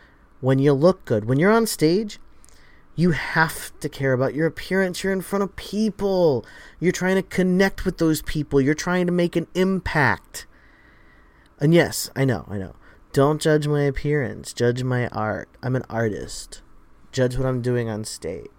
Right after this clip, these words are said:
Judge, judge my art. Don't judge my appearance. You know, I sing. I dance. It's my body, not my face. You know,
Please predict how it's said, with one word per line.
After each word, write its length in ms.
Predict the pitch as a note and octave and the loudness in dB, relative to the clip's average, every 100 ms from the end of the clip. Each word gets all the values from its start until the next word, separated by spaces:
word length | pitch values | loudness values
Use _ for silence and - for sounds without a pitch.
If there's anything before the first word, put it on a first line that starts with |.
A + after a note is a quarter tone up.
| - | -8
Judge, 360 | B2+ B2+ B2+ - | -4 -4 -6 -4
judge 220 | B2+ C3 | -4 -2
my 140 | B2+ | -8
art. 340 | - G#2 G2+ - | -8 -12 -14 -14
Don't 160 | A2+ | -12
judge 200 | B2 A2+ | -10 -10
my 120 | A#2 | -10
appearance. 560 | - - A#2+ - - - - - - - | -14 -14 -14 -14 -18 -20 -20 -20 -12 -4
You 80 | |
know, 60 | A#2+ | -4
I 100 | A#2+ | -2
sing. 480 | B2 - A2+ F2 - | -4 -2 -2 -6 -8
I 120 | A#2+ | -4
dance. 460 | C3 B2 G#2+ F#2+ - | -2 -2 -2 -8 -14
It's 120 | A2+ | -10
my 120 | B2 | -6
body, 380 | A#2+ A#2 G#2+ G2 | -4 -2 -2 -4
not 160 | G2+ G2+ | -8 -12
my 120 | A2+ | -12
face. 220 | - - - - - - | -12 -14 -16 -20 -12 -4
You 100 | |
know, 60 | E3+ | -4